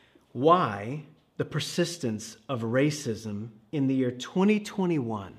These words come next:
especially after all of the work and all of the accomplishments of men and women and leaders like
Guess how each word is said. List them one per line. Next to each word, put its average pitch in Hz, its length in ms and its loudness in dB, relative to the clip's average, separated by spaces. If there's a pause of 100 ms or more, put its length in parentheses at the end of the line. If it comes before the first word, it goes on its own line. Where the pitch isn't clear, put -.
(960)
especially 185 760 2
after 147 380 -2
all 196 280 8
of 196 80 4
the 165 80 4
work 131 340 -2
and 139 120 -6
all 180 180 4
of 196 80 2
the 190 80 6
accomplishments 139 840 -2 (100)
of 139 220 0
men 185 480 6
and 131 200 -4
women 185 360 4
and 139 140 0
leaders 196 520 6
like 131 340 -2